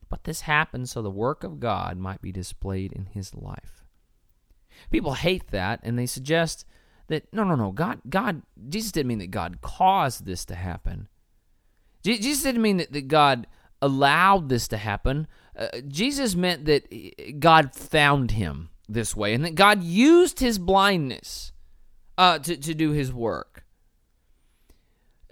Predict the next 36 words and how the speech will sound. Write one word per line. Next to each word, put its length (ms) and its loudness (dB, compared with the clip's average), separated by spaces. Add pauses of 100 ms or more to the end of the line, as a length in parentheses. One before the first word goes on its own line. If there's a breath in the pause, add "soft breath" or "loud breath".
(160)
And, 260 2
and 140 6
if 120 4
that's 280 6
where 120 2
your 140 2
train 300 2
of 80 -2
thought 340 4
is, 320 -2
is 220 -6
that, 300 -2
that 140 -10
God 260 4
didn't 200 -6
cause 460 2
this 220 -10
to 100 -4
happen, 420 -2
or 60 -2
God 240 4
didn't 260 -4
open 360 4
up 200 4
his 180 0
hands 560 -2
and, 220 -4
and 100 -2
deliberately 520 0
allow 400 4
this 260 -2
man 300 -2
to 80 -6
be 120 -6
born 280 -4
sin, 240 -6